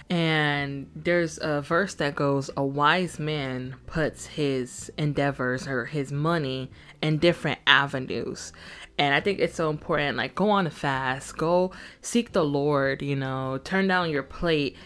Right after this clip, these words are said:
and then just really ask God, Okay, how can I steward what you're going to give me wisely? How can I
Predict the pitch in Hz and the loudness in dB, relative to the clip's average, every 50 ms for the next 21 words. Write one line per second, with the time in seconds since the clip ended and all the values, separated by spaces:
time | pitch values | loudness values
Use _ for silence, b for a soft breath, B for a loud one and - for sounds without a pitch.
0 | B B - 151 147 143 143 139 143 139 147 139 143 160 170 165 165 135 135 131 | B B -2 0 0 2 0 0 0 -2 -2 -2 0 0 0 2 2 2 2 2
1 | 131 - - 147 131 131 135 135 - 147 139 - - - - 160 156 165 185 214 | 0 -2 -6 -6 -4 -4 -4 -4 -4 -6 -8 -6 -8 -8 -4 0 4 4 4 4
2 | 233 233 - - 202 175 - - 139 143 139 135 135 131 131 131 131 - - - | 4 0 -4 -4 -4 -4 -2 -2 -2 -2 -2 -2 -2 -2 -2 -4 -6 -8 -12 -6
3 | - 170 170 165 156 120 143 139 - 143 147 147 143 143 143 147 143 143 139 139 | -2 0 2 2 2 0 0 -2 -2 -2 -2 -2 -2 -2 -2 -2 -2 -2 -2 -4
4 | 143 147 - 143 139 143 139 131 131 131 127 127 131 127 - - 123 120 120 B | -6 -2 -2 -2 0 0 -2 -4 -2 -2 -2 -2 -2 -4 -6 -8 -8 -8 -8 B
5 | B B B B B B - - 175 190 214 - - 220 208 196 180 175 170 160 | B B B B B B -2 2 2 2 2 0 -2 -4 -2 0 0 0 0 0
6 | 156 151 - | -2 -2 -4